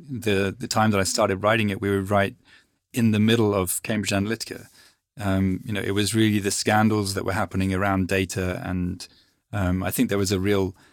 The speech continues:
lack of understanding by the general public as to what was happening with data and what you were giving up and what was, you know, what was being done with it. Um, I had kids at the time that were eight and ten years old, um, and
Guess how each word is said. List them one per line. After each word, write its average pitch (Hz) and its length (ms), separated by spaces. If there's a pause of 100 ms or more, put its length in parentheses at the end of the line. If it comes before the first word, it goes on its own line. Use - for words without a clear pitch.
(240)
lack 117 260
of 113 80
understanding 101 640
by 92 140
the 92 60
general 95 260
public 101 340
as 90 120
to 95 140
what 98 260
was 101 180
happening 110 320
with 110 100
data 113 520
and 92 400 (380)
what 101 220
you 101 80
were 101 60
giving 98 280
up 143 220
and 110 140
what 104 120
was, - 320 (100)
you - 80
know, 95 80
what 110 140
was 117 120
being 104 220
done 107 260
with 127 140
it. - 300 (720)
Um, 95 380 (480)
I 131 80
had 131 300
kids 131 260
at 113 80
the 107 80
time 101 340
that 98 120
were 95 240
eight 101 320
and 95 420
ten 95 220
years 92 180
old, 98 340 (580)
um, 95 420
and 95 520